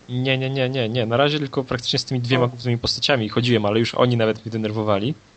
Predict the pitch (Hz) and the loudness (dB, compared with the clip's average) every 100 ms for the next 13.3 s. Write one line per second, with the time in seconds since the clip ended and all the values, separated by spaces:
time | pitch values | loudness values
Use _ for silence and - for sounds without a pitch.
0 | - - 120 - 147 190 135 131 123 120 | -20 -14 -8 -4 0 0 0 2 2 4
1 | 117 110 85 - - - _ _ 135 - | 4 4 2 -6 -20 -20 _ _ -2 0
2 | 185 - 165 120 - - 117 123 131 120 | -2 0 -4 -4 -12 -6 -2 0 2 2
3 | 120 120 123 - - 123 123 123 - - | 2 2 0 -4 -2 2 2 2 2 2
4 | 120 117 - 131 - 139 127 123 110 117 | 2 0 -6 -8 -6 -2 2 2 2 0
5 | 113 110 117 117 - 113 117 113 - - | 0 -2 -4 -4 -2 0 2 0 0 -4
6 | - 117 117 113 110 - 110 107 107 110 | -2 0 2 2 2 0 -2 0 2 2
7 | 107 107 117 - 107 95 - - - - | 2 0 -2 2 2 0 -6 -20 -20 -20
8 | - - 107 104 117 120 123 117 117 113 | -20 -4 -2 0 4 6 6 4 2 2
9 | 113 117 113 117 117 117 107 - - 117 | 0 0 0 -2 0 -2 -2 -6 -2 2
10 | 117 113 113 110 107 104 - 113 107 107 | 2 2 0 0 -2 -4 0 0 0 -2
11 | 110 - - - - 117 107 120 120 117 | -6 -4 -4 -4 -4 -2 0 4 4 4
12 | 110 117 - 110 107 - - 107 107 107 | 2 2 2 2 0 -4 0 2 2 0
13 | - 101 | 0 -2